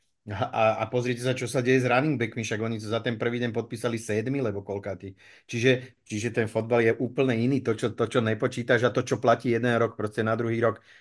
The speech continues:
na druhý rok neplatí. Tento rok je free agency zameraná, e, na obrancov. To je úplne jednoznačne vidieť z tohoto všetkého. No, Hunter je,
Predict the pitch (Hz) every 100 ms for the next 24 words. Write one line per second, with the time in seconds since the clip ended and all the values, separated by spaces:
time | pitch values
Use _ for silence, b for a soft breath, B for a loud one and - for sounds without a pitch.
0 | b 110 113 120 123 117 113 113 139 131
1 | 95 - 117 135 151 131 113 139 - b
2 | b 107 113 110 127 123 120 127 123 127
3 | 113 117 127 123 120 120 120 117 _ _
4 | 101 104 107 120 135 127 107 101 - 92
5 | 117 113 120 139 143 131 117 131 135 117
6 | 113 107 110 123 120 95 - 104 104 104
7 | 104 101 123 90 - b b b - 117
8 | 123 123 120 - 117 147 160 156 143